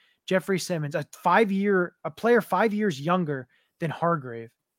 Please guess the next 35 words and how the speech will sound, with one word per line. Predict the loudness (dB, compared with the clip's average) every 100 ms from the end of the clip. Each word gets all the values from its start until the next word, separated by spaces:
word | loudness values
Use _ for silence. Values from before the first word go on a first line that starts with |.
| _ _ _ _ _ _ -8
And | -4 -4
you |
plug | -4 0 0
him | 0
in. | 0
Now | 2
you'd | 4
have | 2
to | 2
sign | 2 2
him |
to | 0
an | -2
extension | -2 -2 -2 -4 -4
because | -4 -2
he's | -2
on | -2
the | 0
last | 0 0 -2
year | -4 -2
of |
his | -4 -6
deal. | 0 2 2 0 -8 _ _ _ _ -6
Um, | -4 -2 -4 -8 -18 _ _ _ _ _ _ 2
but | 2 2 -4 _ _ _ _ _ _ 2
I | 2 4
think | 0 0
that | 0 0
would | -2
be, | -2 -2 -2 -4 -10 _ _ _ _ _ _ _ _ _ _
I | 8 8
wouldn't | 10 10 8 2
say | 4 4 4
absolutely | 0 -4 -10 -4
no. | -4 -4